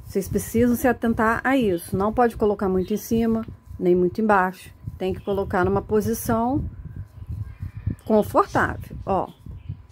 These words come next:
Que posição é essa, Polly? Então, vamos lá, vou te dar os centímetros, tá bom? Lembrando que essa tiara aqui é da Sanding. Então, a tiara da Sanding, ela tem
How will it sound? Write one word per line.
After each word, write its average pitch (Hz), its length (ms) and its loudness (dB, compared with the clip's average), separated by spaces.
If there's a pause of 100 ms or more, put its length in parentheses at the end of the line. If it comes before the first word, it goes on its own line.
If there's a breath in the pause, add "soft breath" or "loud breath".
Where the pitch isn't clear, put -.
(180)
Que - 100 -4
posição 285 560 2
é 302 160 4
essa, - 260 -6
Polly? 180 500 -2 (340)
Então, 196 260 -6
vamos 240 200 0
lá, 185 120 2
vou 180 120 -4
te 214 120 -4
dar 196 140 2
os 208 80 0
centímetros, 233 960 0
tá 175 120 -10
bom? 269 400 4 (680 loud breath)
Lembrando 240 460 4
que 277 80 2
essa 269 240 4
tiara 269 300 2
aqui - 180 -2
é 254 60 4
da 247 100 2
Sanding. 233 960 2 (1000)
Então, 220 260 -2
a 226 80 0
tiara 240 320 4
da 262 120 4
Sanding, 262 500 2
ela 240 140 4
tem 269 380 0